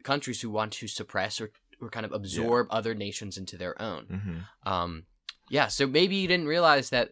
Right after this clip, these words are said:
Speaker 1: you know, how patriotic, um, you know, your disposition is can affect the c-, the globe at the same time,
Speaker 2: Mm-hmm.
Speaker 1: um, or your duty to patriotism.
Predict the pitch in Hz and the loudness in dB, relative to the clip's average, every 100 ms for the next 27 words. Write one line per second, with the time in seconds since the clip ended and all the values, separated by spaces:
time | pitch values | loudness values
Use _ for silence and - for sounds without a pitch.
0 | - 107 101 92 _ _ _ - 131 131 | -4 -4 -4 -4 _ _ _ 2 12 12
1 | 147 143 131 - - 143 139 139 110 147 | 12 10 4 -4 -4 -2 -2 2 6 8
2 | 135 113 - - _ _ _ - 120 110 | 6 2 -4 -20 _ _ _ -2 4 6
3 | 104 98 101 - _ _ - 131 117 117 | 6 2 -4 -10 _ _ -4 -2 0 0
4 | 110 131 113 113 139 120 104 98 - 131 | 0 -2 -2 -2 -2 -2 -2 -4 -4 -4
5 | 120 101 - 135 127 - - - _ _ | -4 -4 -4 0 0 -2 -10 -18 _ _
6 | _ _ 113 113 - 120 107 107 123 131 | _ _ -10 -8 -8 -8 -8 2 4 6
7 | - - - 120 101 - 151 123 92 95 | 2 -4 -4 -2 -2 2 4 4 2 -8
8 | _ - - - - 113 107 104 101 104 | _ -20 -20 -18 0 4 6 4 0 -10
9 | _ - 139 160 143 120 98 196 277 117 | _ 2 6 6 6 2 0 0 0 -2
10 | 107 - 101 - 98 - 98 | -6 -6 -6 -6 -8 -8 -6